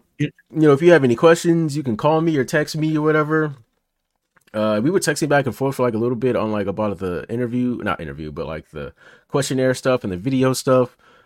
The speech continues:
Speaker 2: Um, yeah, she was, she was hella cool. She was super sweet.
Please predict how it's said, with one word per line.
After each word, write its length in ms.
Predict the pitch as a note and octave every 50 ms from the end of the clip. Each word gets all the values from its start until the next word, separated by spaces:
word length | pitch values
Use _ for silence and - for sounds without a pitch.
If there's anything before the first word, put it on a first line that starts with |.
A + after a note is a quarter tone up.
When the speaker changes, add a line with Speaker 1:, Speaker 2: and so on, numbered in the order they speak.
| _ _ _ _ _ _ -
Speaker 2:
Um, 460 | G2 G2 G2 F#2 F#2 F#2 G2 F#2 -
yeah, 240 | - A2 C3+ D#3 C3+
she 120 | - - F#3
was, 120 | F#3+ -
she 160 | - F3+ A#3+
was 100 | C4+ G#3
hella 240 | - F#3 G#3+ G3+ D3+
cool. 320 | - C3+ A#2+ G#2 - -
She 100 | - - D#3+
was 120 | E3+ E3
super 180 | - F3 D#3+ D#3+
sweet. 340 | C#3+ - C#3 B2 G2+ E2+ -